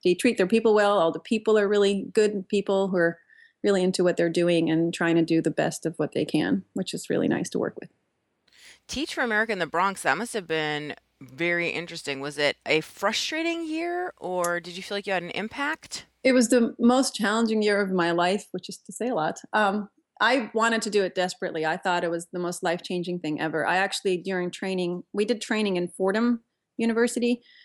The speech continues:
Speaker 1: Um, so we taught locally there. And I remember calling my husband, who I had just gotten married,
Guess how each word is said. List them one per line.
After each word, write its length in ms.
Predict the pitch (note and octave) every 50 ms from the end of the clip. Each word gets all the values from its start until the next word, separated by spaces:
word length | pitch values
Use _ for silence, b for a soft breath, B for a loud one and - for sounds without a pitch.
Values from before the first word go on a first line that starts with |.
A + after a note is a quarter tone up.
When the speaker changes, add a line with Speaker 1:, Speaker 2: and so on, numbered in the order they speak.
| b b b _
Speaker 1:
Um, 380 | - G#3 G3 F#3+ G3+ G#3 G3+ _ _ _ _ - - - _ _ _ _ _
so 120 | A3 - G#3+
we 100 | G3+ G3+
taught 320 | G3 - F#3+ F#3+ F#3 -
locally 380 | F#3+ F3+ F#3+ F#3 - F3 E3+ E3
there. 280 | F3 E3+ E3 D#3+ D#3+
And 140 | - F3+ F3+
I 120 | F3 F3 F3
remember 280 | F3+ F#3+ F#3+ F#3+ E3+ E3+
calling 360 | - - F#3+ F#3 F3+ E3+ E3+
my 80 | E3+ E3+
husband, 360 | G3 G3 F#3 F3+ - F3 F3
who 160 | F3+ F#3 F3 - - _ -
I 80 | F3+ F3+
had 140 | F3 F3 -
just 180 | A3 G#3 -
gotten 220 | G#3 F3+ - - E3+
married, 300 | D3 C#3+ C#3 E3 E3